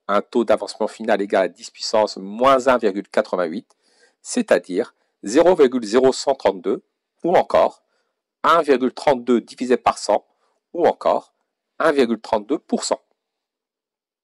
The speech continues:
Déterminer l'expression du quotient de la réaction Q R à l'équilibre en fonction de Ca et de taux.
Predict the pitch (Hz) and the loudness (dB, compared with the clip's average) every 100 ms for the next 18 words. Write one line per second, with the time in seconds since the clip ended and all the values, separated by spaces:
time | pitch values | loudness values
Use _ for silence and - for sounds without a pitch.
0 | _ _ _ _ _ _ _ _ _ - | _ _ _ _ _ _ _ _ _ -6
1 | 131 127 135 147 196 - - 123 156 117 | -4 2 2 2 0 0 -2 -2 -4 -8
2 | - 127 - 123 101 101 101 - 104 - | -4 -4 -2 -2 -2 0 -2 -4 -8 -12
3 | - 151 131 98 101 - 110 175 233 _ | -4 0 2 0 -2 -8 -8 -6 -8 _
4 | _ _ _ - 139 - 135 - 110 90 | _ _ _ -2 -2 -2 -6 -6 -6 -6
5 | 82 - 123 160 233 _ _ 139 135 123 | -10 -6 -4 -4 -8 _ _ -4 -2 -4
6 | - | -8